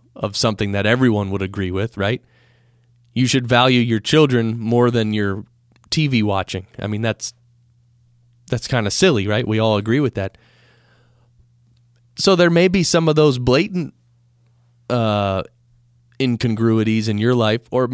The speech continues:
or there may be more subtle ones as well. But it's good because you can like I said, evaluate yourself and think about what you're doing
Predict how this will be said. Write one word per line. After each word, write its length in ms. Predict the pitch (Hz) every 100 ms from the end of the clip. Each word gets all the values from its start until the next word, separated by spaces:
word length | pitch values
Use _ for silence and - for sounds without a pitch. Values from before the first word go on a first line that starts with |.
| -
or 160 | 117 120
there 140 | 127
may 240 | 113 131 151
be 220 | 151 139
more 280 | 131 131 123
subtle 400 | - 208 190 113
ones 260 | 101 95
as 160 | 107 107
well. 300 | 147 104 - _ _ _ _ _ _ _ _ _ _
But 140 | 151
it's 180 | 147 -
good 280 | - 214 208
because 360 | 156 - 131 135
you 100 | 135
can 340 | 131 117 113 - _ _ _ _ _ _ _ _ -
like 160 | 139 135
I 60 |
said, 260 | - 175 143
evaluate 560 | 113 127 165 156 139
yourself 480 | 95 117 - 117 113
and 180 | 107 104
think 200 | 151 165
about 260 | 139 120 90
what 240 | 123 -
you're 60 | 107
doing 560 | 117 160 127 107 107